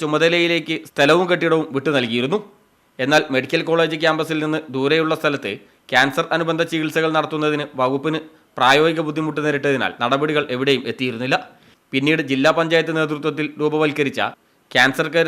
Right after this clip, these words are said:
സൊസൈറ്റിയെ സ്ഥലവും കെട്ടിടങ്ങളും ഏൽപ്പിക്കുന്നതിന് ജില്ലാ കളക്ടറുടെ ചേംബറിൽ ചേർന്ന യോഗത്തിൽ നിർദ്ദേശമുണ്ടായി. എന്നാൽ സ്ഥാപനം കൈമാറുന്നതിനുള്ള സാങ്കേതികത്വത്തിൽ കുടുങ്ങി പ്രസ്തുത തീരുമാനം നടപ്പിലാക്കുന്നത് വൈകുകയായിരുന്നു. ഈ തലത്തിലുള്ള പ്രതിസന്ധികൾ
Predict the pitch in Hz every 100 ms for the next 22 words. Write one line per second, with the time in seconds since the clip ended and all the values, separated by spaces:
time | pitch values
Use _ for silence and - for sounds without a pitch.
0 | 156 151 160 139 147 147 - 127 143 160
1 | 160 147 151 151 139 147 139 143 143 117
2 | 95 123 131 151 156 147 151 147 139 151
3 | 156 156 147 147 147 143 139 107 - _
4 | _ _ _ - 123 139 143 117 110 143
5 | - - _ _ _ 123 139 143 - 127
6 | 131 151 156 131 131 151 151 156 147 147
7 | 143 - 123 123 135 147 151 156 151 135
8 | 143 143 139 117 107 - _ _ _ 123
9 | 123 170 156 156 147 147 147 135 131 143
10 | 151 147 131 113 117 123 127 117 113 165
11 | 208 - _ _ _ 123 131 147 147 151
12 | 147 - 127 123 151 151